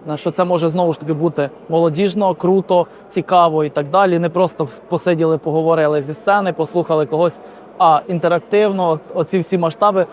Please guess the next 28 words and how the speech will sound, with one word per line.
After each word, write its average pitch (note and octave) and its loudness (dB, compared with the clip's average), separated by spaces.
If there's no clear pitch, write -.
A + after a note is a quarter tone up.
Це F3+ -4
була F3+ 4
ваша D#3 2
конференція. G3 0
І F#3 4
ти G3 4
так F3+ 2
прикольно, G#3+ 4
мені G3 4
дуже G3 4
стало F#3 4
приємно, F#3 2
коли F3+ 2
ти F#3+ 2
сказала: F#3+ 4
«Ми G3+ 4
ж - -2
з - -10
тобою G#3+ 4
це F3+ 2
колись F#3 2
починали». F#3+ 4
Е, E3 6
дійсно G3 2
було F3+ 4
дуже E3+ 2
приємно, F3+ 2
дякую. D3+ 0